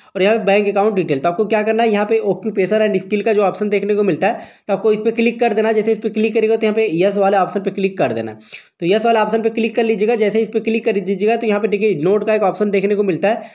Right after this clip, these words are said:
तो यही यहाँ, यहाँ से आपको सही तरीके से रीड कर लेना। रीड करने के बाद आपको यहाँ पे देखिएगा, यहाँ पे एक ऑप्शन देखने को मिलता था आरयू, यहाँ पे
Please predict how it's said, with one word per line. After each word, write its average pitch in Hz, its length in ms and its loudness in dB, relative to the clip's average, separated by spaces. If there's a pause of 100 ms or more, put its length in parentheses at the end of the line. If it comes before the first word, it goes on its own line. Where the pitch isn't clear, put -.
(240)
तो 196 40 -6
यही 202 180 2
यहाँ, 220 200 2
यहाँ 208 180 0
से 214 60 0
आपको 220 520 -2
सही 185 200 0
तरीके 208 260 0
से 214 120 -2
रीड 196 200 0
कर 220 100 2
लेना। 208 260 0
रीड 196 200 -2
करने 196 200 0
के 202 60 2
बाद 196 160 2
आपको 226 320 -2 (300)
यहाँ 190 140 0
पे 208 100 0
देखिएगा, 220 360 2
यहाँ 196 240 2
पे 220 140 2
एक 214 100 -2
ऑप्शन 196 300 0
देखने 214 240 2
को 208 80 -2
मिलता 208 240 0
था 220 280 0
आरयू, 196 440 2 (520)
यहाँ 190 140 2
पे 220 200 0